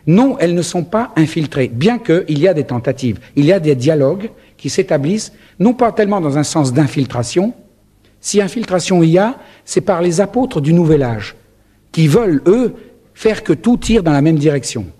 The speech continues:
Mais en fait, il y a un dialogue, surtout en Californie, dans les grandes universités comme Berkeley, à Los Angeles,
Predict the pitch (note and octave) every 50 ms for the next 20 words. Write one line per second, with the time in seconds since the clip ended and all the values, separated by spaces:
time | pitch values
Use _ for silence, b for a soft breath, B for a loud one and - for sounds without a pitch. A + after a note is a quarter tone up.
0 | b b b b C#3+ E3 F3 F3+ - - B3+ C#4 C4+ - F3+ E3+ F#3 A3+ A3 G3+
1 | E3 F3+ G3 F#3 E3+ D#3 C3 G#2 G2+ F#2+ - - b b b b b b b b
2 | b - - - - A#3 A3 G#3 F#3+ - - G#3 G#3+ F#3+ - - E3 C3+ B2+ B2
3 | B2 C3+ B2+ - - b b b b b C3 D3 D3 D#3 C#3+ E3 A3 A3 F3 E3+
4 | E3+ F3 E3 E3 C#3+ - - D3+ C#3 - D#3 F#3+ G#3 - E3 D3 C3+ A#2+ - -
5 | - B2+ A#2+ D3+ D3+ D3+ - D3+ D3 E3 G#3 G#3+ - B B B B B B -
6 | B2+ B2+ C#3 D3 - D#3+ C#3+ C#3 A#2 B2 A2+ A2+ A2+ - - -